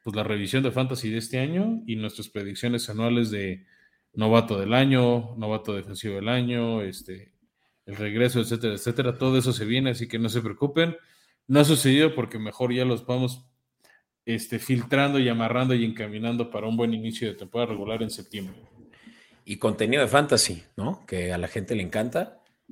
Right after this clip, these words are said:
Speaker 2: Eso ya lo vamos a tener muy cerca. Y también en redes sociales, Escopeta Podcast, podrán darle
Speaker 1: Y vamos a ir
Speaker 2: seguimiento
Speaker 1: soltando
Speaker 2: a lo que
Speaker 1: poquito a poquito las cosas.
Speaker 2: Exacto, lo que les vamos a ir dando a través de, pues, este programa.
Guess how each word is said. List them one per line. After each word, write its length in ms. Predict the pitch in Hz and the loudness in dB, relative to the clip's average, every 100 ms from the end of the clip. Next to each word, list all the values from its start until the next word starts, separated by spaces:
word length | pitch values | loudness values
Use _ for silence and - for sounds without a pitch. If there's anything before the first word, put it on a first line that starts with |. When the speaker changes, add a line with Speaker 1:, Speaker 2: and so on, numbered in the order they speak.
| - | -8
Speaker 2:
Eso 180 | 95 | 0
ya 100 | 113 | 2
lo 100 | 107 | 4
vamos 220 | 104 110 95 | 4 2 0
a 80 | |
tener 220 | 95 98 107 | -4 -2 0
muy 120 | 107 | 2
cerca. 800 | - 120 123 - 156 165 - _ | 2 2 2 6 6 6 -2 _
Y 560 | 101 104 101 101 98 92 | -2 0 2 0 0 -2
también 280 | 90 104 | -2 2
en 80 | 123 | 4
redes 160 | 123 117 | 4 4
sociales, 340 | 98 135 131 | 2 0 0
Escopeta 440 | 107 95 113 107 107 | -4 -6 -6 -6 -4
Podcast, 340 | 120 120 123 | -4 -4 -6
podrán 420 | - 98 101 104 - _ _ _ _ | -6 -6 -6 -8 -12 _ _ _ _
darle 300 | - 117 117 | -2 4 6
Speaker 1:
Y 20 | 135 | 6
vamos 100 | 139 | 6
a 40 | |
ir 40 | |
Speaker 2:
seguimiento 360 | 151 135 131 131 | 6 6 4 4
Speaker 1:
soltando 120 | 131 | 2
Speaker 2:
a 40 | - | 2
lo 60 | |
que 40 | - | 0
Speaker 1:
poquito 240 | - 127 | -2 -2
a 60 | 120 | -4
poquito 340 | 107 123 113 | -4 -6 -8
las 160 | 98 - | -10 -12
cosas. 460 | 104 - - - - - _ - | -16 -18 -20 -20 -20 -20 _ -16
Speaker 2:
Exacto, 500 | - 98 95 - 87 | -8 -6 -6 -8 -10
lo 120 | 95 | -8
que 120 | 95 | -6
les 160 | 87 95 | -4 -4
vamos 260 | 101 92 | -4 -2
a 40 | 104 | -2
ir 80 | |
dando 500 | 98 98 95 95 90 | -2 -2 -2 -2 -2
a 80 | 85 | -4
través 420 | - 90 92 92 87 | -4 -4 -2 -4 -2
de, 480 | 92 87 85 90 _ | -2 -4 -6 -12 _
pues, 180 | - 92 | -10 -4
este 240 | 101 - - | -2 -4 -4
programa. 640 | 92 98 147 160 170 - | -2 4 6 6 0 -2